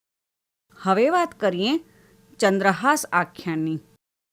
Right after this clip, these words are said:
આ કાવ્ય બે સ્થળેથી છપાયેલું છે. એક તો પ્રાચીન કાવ્ય ત્રૈમાસિક અને બીજું છે બૃહદ કાવ્ય દોહન.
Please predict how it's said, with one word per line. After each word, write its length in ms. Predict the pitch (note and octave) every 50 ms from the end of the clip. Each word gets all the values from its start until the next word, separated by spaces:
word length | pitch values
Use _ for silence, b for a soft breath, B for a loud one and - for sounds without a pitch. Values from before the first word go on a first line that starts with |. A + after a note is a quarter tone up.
| _ _ _ _ _ _ _ _ _ -
આ 220 | F#3 G#3+ A#3+ D4+
કાવ્ય 480 | D#4+ - D#4 C4 G#3+ F#3+ F#3+ A3+ C4+ E4 E4+ - _ _ _ _ _ _ -
બે 180 | - G3+ A3 C4+ D#4 F4 G4
સ્થળેથી 600 | - - - B3+ B3 A3+ G#3+ G3+ F#3 - A#3+ A#3
છપાયેલું 580 | - - G3 F#3 - E3+ E3+ F3 E3+ E3 E3
છે. 180 | D#3+ - - C#3+ C#3 - _ _ _ _ _ _ _ -
એક 140 | - A3+ A3 - -
તો 100 | - A#3 G#3 E3 - _ -
પ્રાચીન 460 | - F3+ E3+ F3 F3 - C4+ C#4 D4+ D#4
કાવ્ય 380 | D4+ - C#4+ C4 C4+ C#4 D4 D4
ત્રૈમાસિક 800 | C#4+ - C4+ C#4 C#4+ D4 D4 D4 D4+ D4+ - E4+ E4+ E4 - - - _ - -
અને 160 | D#4 E4 E4+ E4
બીજું 360 | C#4+ E4 E4 D4+ D#4+ C#4+ B3+
છે 160 | - A#3 A3 C4+ D#4 C4+ B3
બૃહદ 520 | G#3+ F#3 A3 A3+ B3 B3+ A#3 D4 F4+ G4 - F4 F4
કાવ્ય 360 | - D4+ A#3 G3+ F#3+ G#3 G3+
દોહન. 380 | F3+ F3 E3+ D#3+ C#3+ D#3+ D3 C#3